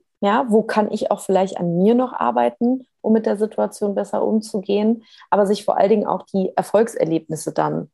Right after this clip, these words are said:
selbst zu ermöglichen, die dann Auftrieb verleihen, um in der Situation generell besser mit den Rahmenbedingungen umzugehen. Und auch da wiederum in den Austausch mit anderen zu gehen, einmal um zu sehen, dass man da nicht alleine ist und dann auf der anderen Seite aber vielleicht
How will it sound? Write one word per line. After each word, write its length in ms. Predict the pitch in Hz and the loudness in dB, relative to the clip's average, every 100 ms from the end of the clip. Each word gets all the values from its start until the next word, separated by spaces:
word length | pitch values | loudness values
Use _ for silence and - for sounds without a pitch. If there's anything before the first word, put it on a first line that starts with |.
| _ | _
selbst 360 | 170 180 180 - | 2 2 0 -2
zu 120 | - | -2
ermöglichen, 960 | 165 165 156 156 165 - 160 170 220 - - _ - | 0 -2 -2 -2 -6 -6 -4 -2 -4 -6 -20 _ -4
die 120 | 196 | 0
dann 200 | 185 185 | 2 4
Auftrieb 580 | 196 196 220 - 214 202 | 4 2 0 -4 -4 -4
verleihen, 520 | - 185 185 185 190 | -2 2 2 2 -2
um 240 | 185 180 190 | -2 -6 -6
in 120 | 180 | -4
der 120 | 175 | -4
Situation 640 | 175 - 180 - 180 170 165 | -4 -8 -10 -8 -8 -6 0
generell 420 | 185 220 160 156 | 2 2 0 -2
besser 480 | 165 - 160 160 - _ _ _ | -4 -4 -4 -6 -12 _ _ _
mit 140 | 180 175 | -2 0
den 200 | 160 160 | -2 -2
Rahmenbedingungen 680 | 160 156 156 156 156 156 - | -4 -4 -4 -6 -6 -8 -8
umzugehen. 840 | 151 151 - 156 160 160 156 180 _ _ _ | -10 -12 -14 -14 -10 -10 -10 -14 _ _ _
Und 240 | 208 202 | 0 2
auch 140 | 180 - | -2 -2
da 440 | 170 170 208 233 - _ - | -2 0 0 -2 -8 _ 0
wiederum 380 | 196 190 202 | 2 4 2
in 80 | 190 | 0
den 160 | 185 - | -2 0
Austausch 500 | 185 208 - 196 - | 0 0 -2 -4 -6
mit 140 | 175 - | -8 -4
anderen 340 | 180 220 233 | 0 0 0
zu 160 | 233 - | -4 -10
gehen, 460 | - 220 220 226 - _ _ | -4 0 0 -2 -6 _ _
einmal 240 | 185 196 185 | 0 2 2
um 80 | |
zu 160 | 185 175 | -2 -2
sehen, 280 | 165 202 202 | 2 2 2
dass 140 | 190 | -2
man 120 | 185 | -4
da 80 | 175 | -2
nicht 200 | 180 170 | -4 -4
alleine 480 | 160 160 180 220 233 | -4 0 2 2 0
ist 160 | 220 - | -4 -6
und 160 | 175 | -4
dann 140 | 175 202 | -4 -2
auf 160 | 185 | -6
der 120 | - | -8
anderen 200 | 180 190 | -4 -4
Seite 180 | 185 185 185 | -2 -4 -6
aber 100 | 180 | -8
vielleicht 400 | - 175 - | -6 -8 -8